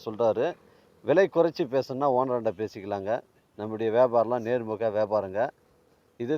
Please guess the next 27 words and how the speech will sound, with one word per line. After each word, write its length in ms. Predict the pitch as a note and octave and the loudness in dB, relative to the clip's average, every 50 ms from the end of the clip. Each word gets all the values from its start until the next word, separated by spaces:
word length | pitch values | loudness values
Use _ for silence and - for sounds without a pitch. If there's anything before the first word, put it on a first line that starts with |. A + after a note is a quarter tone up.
| - - | 0 2
திருவண்ணாமலை 600 | D3+ D#3 F3 E3+ E3 D#3+ D3+ C#3+ C#3 C3+ B2+ A#2+ B2 | 2 2 4 2 4 4 4 4 4 2 2 2 4
மாவட்டம் 320 | A#2+ A#2 A2+ - D3+ C3+ A#2 | 2 2 2 2 0 -2 -2
வந்தாவாசி 440 | A#2+ A#2 C#3 C3+ A#2+ A2 - - G2+ - | 0 2 4 4 4 2 0 -6 -4 -2
தாலுக்காங்க, 460 | G#2+ G#2 G2+ F#2+ - G2+ G2 F#2 F#2+ A#2 D3 - - F#2+ | 0 0 0 -2 -6 -8 -8 -6 -6 -6 -6 -6 -6 -8
விலாங்காடு 440 | G#2 A2+ B2+ C#3 C3 A#2+ A#2+ A2 G#2+ G2+ G#2 | -2 0 0 0 4 4 4 4 4 0 -2
ஊராட்சியில 400 | A2+ G#2+ G#2 G2 - - G#2 A#2+ D#3 F#3+ - _ _ _ _ _ _ _ _ - | 0 0 0 -2 -4 -6 -6 -6 -6 -6 -10 _ _ _ _ _ _ _ _ 0
சைட் 240 | C3 C3 C3+ A2 B2+ A#2 | 0 2 2 2 0 0
அமைஞ்சிருக்குது. 600 | A#2 A#2+ A#2+ G#2 A2 G2 F#2+ - G2+ F#2 G#2+ B2+ E3+ F3+ - _ _ G2+ | 0 -2 -4 -4 -4 -6 -6 -8 -6 -2 0 0 0 -2 -4 _ _ -12
மிஸ் 160 | A2+ - - - | -12 -12 -8 -6
பண்றாதீங்க. 460 | C3+ B2 A2 A2+ A2 G2 G#2 G#2+ A#2+ A#2+ A2 A#2+ | -6 -2 0 0 0 0 0 0 0 2 2 2
ஒரே 160 | B2+ D3 D#3 D3 - | 4 4 2 2 0
ஸ்ட்ரெயிட் 340 | - C3+ C3+ C3 G#2+ A#2 A#2+ | -2 -2 -2 -2 -2 -2 -2
தாங்க, 200 | A#2 A2 G2+ F#2+ - | -2 0 -2 -4 -2
ஸ்கொயர். 300 | - A#2+ B2 A#2+ G#2 G2+ | 0 0 0 2 0 -2
இங்க 120 | F#2+ F#2+ F#2+ G#2+ | -6 -4 -4 -4
பாருங்க, 220 | G#2 G2 F#2 F#2 F#2+ G#2+ | -4 -4 -6 -4 0 0
லாஸ்ட் 220 | A2 G#2+ - - G#2+ G#2 | 0 0 0 -6 -10 -10
என்ட்ரி 220 | G2+ F#2 G#2+ G#2 F#2+ F2+ | -8 -6 -6 -6 -4 -4
தாங்க. 180 | G2 F#2+ F2+ F#2 A#2+ D3+ - _ _ _ _ _ _ _ _ _ _ _ _ _ _ _ _ A2 | -4 -4 -2 -4 -4 -4 -6 _ _ _ _ _ _ _ _ _ _ _ _ _ _ _ _ -6
எனக்கு 220 | A2+ A#2 G#2+ F2+ A#2 B2 | -6 -4 -2 -2 0 0
இடம் 180 | C#3+ D3 - - | 0 -2 2 4
கால் 200 | C3+ C#3 C#3+ A2+ | 4 4 4 2
பண்ணுங்க, 220 | C3 B2 B2 A#2+ B2+ A#2+ | -2 -2 0 0 0 0
இடம் 140 | A#2+ A#2+ - - | 0 -2 -4 -6
கூட்டின்னு 260 | C#3 B2+ B2 B2 A2+ | -8 -6 -4 -6 -6
வந்து 140 | G#2 F#2 G#2+ | -6 -4 -4
காமிக்கிறேன். 420 | A2+ A2 G#2 G#2 G#2 A#2+ C#3 C#3+ | -4 -4 -4 -6 -6 -6 -6 -8